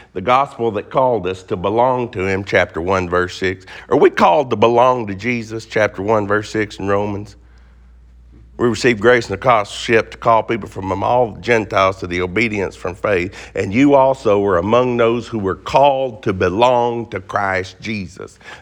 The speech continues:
The gospel of Jesus Christ is calling me to belong to one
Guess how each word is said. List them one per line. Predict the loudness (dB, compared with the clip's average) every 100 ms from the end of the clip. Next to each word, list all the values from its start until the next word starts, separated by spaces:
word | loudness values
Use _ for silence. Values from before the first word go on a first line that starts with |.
| -10
The | -8
gospel | -4 0 0 0 0 2
of | 0
Jesus | 0 -2 -2 -6 -6
Christ | 0 2 2 -2 -4
is | -8
calling | -6 0 4 4 2 -2 -2
me | -2 -2 -4 -8 -16 0
to | 2
belong | 4 4 4 4 2 -4
to | -6
one | -2 0 2 2 0